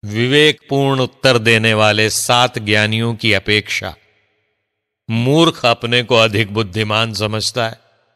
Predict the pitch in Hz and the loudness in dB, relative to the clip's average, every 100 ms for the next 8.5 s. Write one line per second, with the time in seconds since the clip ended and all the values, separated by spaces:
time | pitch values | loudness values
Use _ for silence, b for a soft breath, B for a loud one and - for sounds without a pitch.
0 | _ _ _ _ _ _ _ _ _ _ | _ _ _ _ _ _ _ _ _ _
1 | 92 117 147 147 143 170 165 120 139 143 | -2 2 4 4 2 -2 -2 -2 -4 -4
2 | - 165 175 139 143 95 107 123 147 139 | -2 0 0 -2 -4 -2 0 2 2 2
3 | 120 98 - - 127 101 92 - 71 - | 0 -2 -2 0 0 0 -4 -4 -8 -10
4 | _ _ _ _ _ _ _ _ _ - | _ _ _ _ _ _ _ _ _ -14
5 | 87 90 104 113 123 139 139 143 139 - | -6 0 2 4 4 6 6 4 2 0
6 | 113 - 135 120 135 - 117 123 135 123 | -4 0 0 2 0 -2 0 0 0 0
7 | 120 - 120 123 120 110 107 110 92 95 | -2 -2 -2 0 2 2 2 -2 -2 -6
8 | 95 98 95 92 - | -4 -6 -6 -10 -12